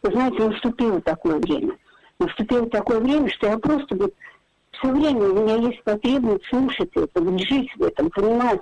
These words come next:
участвовать в этом, понимаете, вот мыслить вот так, это же совсем другое. Попробуйте объяснить на русском языке, что такое блаженный муж. Да вы затратите, ну, массу времени и всё равно не достигнете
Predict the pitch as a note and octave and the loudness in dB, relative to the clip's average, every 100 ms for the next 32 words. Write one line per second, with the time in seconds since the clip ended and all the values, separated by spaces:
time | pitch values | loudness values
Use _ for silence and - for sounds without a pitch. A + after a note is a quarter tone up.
0 | - A3 - B3 F#3+ - G3 F#3+ G3 E3+ | -2 -4 0 -2 -2 -2 -4 -2 0 0
1 | - D#4 E3+ G3+ A#3+ A3+ - F3+ - - | 0 -2 0 0 0 -2 -2 -2 -4 -16
2 | - A#3+ D4 E4 - G#3+ F#3 - G3 - | -6 0 2 0 -2 -4 -4 -4 -8 -4
3 | G3+ E3 F3+ G3+ G3+ - B3 - C4+ B3 | -2 -2 -4 -8 -8 -6 -4 0 0 2
4 | B3 B3 F#3 D#3 _ _ - A3 D#4+ E4+ | 2 2 2 -2 _ _ -6 -2 2 2
5 | B3 B3 A3 A#3+ A#3 B3+ G3 A3 A#3 A3+ | 0 0 0 0 0 -2 0 0 0 0
6 | - G#3 G3+ - C4+ - G#3 G#3 G3 G#3+ | -2 0 0 -2 -2 -2 -2 -2 0 0
7 | F#3 G3+ G3+ G#3+ G#3 E3+ D#3+ - - _ | 2 0 2 2 2 0 -4 -12 -12 _
8 | _ - A#3+ B3+ C#4 C4 D#4+ E4+ E4+ G#3 | _ -4 0 2 0 0 0 0 0 -4
9 | - F3+ A3 A#3 A3+ A#3+ C4 - A3+ B3 | 0 0 2 2 2 0 -2 -2 0 2
10 | E4 D#4 G3+ F3 - - B3+ G#3+ A3+ C#4+ | 2 2 2 2 0 -4 -2 0 2 2
11 | D4+ A3+ G3+ G#3+ - B3 G#3 F3+ E3+ - | 4 2 2 0 -2 -2 0 0 0 -2